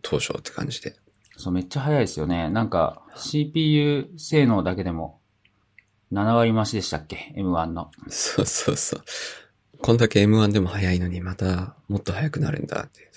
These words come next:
Speaker 1: 驚きですね。
Speaker 2: そう、そしてとうとうね、あの、メモリを十六ギガバイトよりも多く積めるようになったんですよね。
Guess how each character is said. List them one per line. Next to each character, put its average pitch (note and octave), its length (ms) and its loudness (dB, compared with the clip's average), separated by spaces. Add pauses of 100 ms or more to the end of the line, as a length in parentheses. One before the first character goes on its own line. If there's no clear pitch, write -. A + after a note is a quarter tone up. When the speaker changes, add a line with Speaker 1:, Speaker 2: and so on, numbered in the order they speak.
(280)
Speaker 1:
驚 C#3+ 300 2
き C#3+ 240 -2
で D3 180 0
す - 160 -6
ね。 - 200 -6 (1000)
Speaker 2:
そ - 120 -12
う、 - 20 -10
そ A#2+ 120 -6
し - 60 -8
て D3+ 80 -2
と E3+ 180 2
う C3+ 60 -6
と G2 160 2
う - 20 0
ね、 F#2 340 -2
あ G2+ 120 -2
の、 F#2+ 80 -2
メ G2 160 0
モ D3+ 140 6
リ E3+ 120 4
を D#3+ 100 8
十 D#3 260 4
六 D#3 520 4
ギ B2+ 160 -4
ガ C#3+ 140 6
バ C#3 140 8
イ C3 80 4
ト F#2 340 0 (280)
よ G2 120 2
り F2 80 -2
も E2 260 2
多 B2+ 80 6
く - 260 -8 (300)
積 - 140 -2
め G2 100 2
る E2+ 60 -4
よ E2 60 -4
う - 20 -4
に E2 60 -6
な D#2+ 80 -6
っ D2+ 40 -12
た D2 80 -8
ん - 40 -8
で D#2 40 -14
す G#2+ 60 -8
よ B2 60 0
ね。 D3+ 180 -2